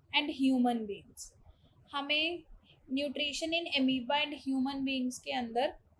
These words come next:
सिमिलैरिटी और एक डिफरेंस बताना है। सिमिलैरिटी है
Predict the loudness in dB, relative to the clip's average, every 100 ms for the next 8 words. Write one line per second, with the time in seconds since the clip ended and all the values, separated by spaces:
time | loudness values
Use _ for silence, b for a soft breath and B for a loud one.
0 | _ _ -10 -4 0 2 2 0 -2 -2
1 | 2 2 2 0 0 0 0 0 -4 -6
2 | -12 -16 -20 _ _ _ _ -20 -20 -20
3 | -20 _ _ _ -4 0 4 6 6 6
4 | 4 0 0 0